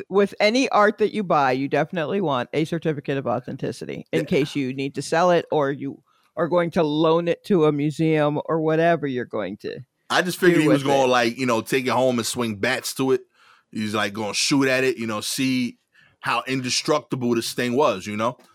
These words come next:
Speaker 1: Oh, I see. But instead, it's just invisible.
Speaker 2: Yeah.
Speaker 1: This is, what a scam. Look, I,
Speaker 2: <laughs>
Speaker 1: hey, man, whatever. Art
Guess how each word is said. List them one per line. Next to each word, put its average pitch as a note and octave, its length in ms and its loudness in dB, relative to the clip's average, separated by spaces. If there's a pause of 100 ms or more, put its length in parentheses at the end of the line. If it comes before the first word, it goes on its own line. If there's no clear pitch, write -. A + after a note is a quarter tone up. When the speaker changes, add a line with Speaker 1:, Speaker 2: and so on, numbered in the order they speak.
(100)
Speaker 1:
Oh, F3+ 360 2
I E3+ 200 4
see. C#3+ 380 -2
But E3 240 0
instead, E3+ 480 0
it's D3+ 200 -4
just D#3 440 -2
invisible. D3+ 840 -2
Speaker 2:
Yeah. A#2+ 380 0 (1600)
Speaker 1:
This F3 360 -2
is, D3+ 580 2 (960)
what E3+ 420 2
a C#3 40 2
scam. A#2 760 -6
Look, A#3 320 2
I, C#4 260 6
Speaker 2:
<laughs> G#3 120 2
Speaker 1:
hey, D3+ 360 2
man, D#3+ 280 2
whatever. D3 520 2
Art G#3+ 280 4